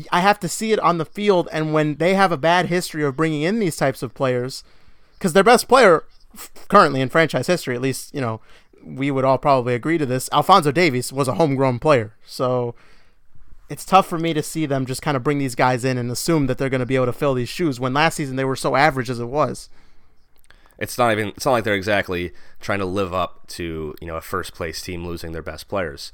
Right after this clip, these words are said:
Speaker 2: That said, Venuto, another guy coming from European expertise,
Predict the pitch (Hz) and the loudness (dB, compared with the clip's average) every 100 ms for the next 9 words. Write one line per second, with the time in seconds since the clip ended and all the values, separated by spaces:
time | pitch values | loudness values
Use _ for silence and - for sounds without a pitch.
0 | - - - - - 127 - 107 95 82 | -16 -16 -18 -14 0 0 2 0 0 -4
1 | 92 107 104 107 98 98 95 98 92 90 | -6 -4 -2 -2 -2 -2 -2 -2 0 0
2 | 90 - - 92 90 90 87 85 90 90 | -2 -6 -8 -8 -8 -10 -10 -10 -8 -8
3 | 85 - 87 82 - 82 - 80 80 - | -8 -8 -8 -10 -10 -12 -10 -10 -10 -10
4 | - | -12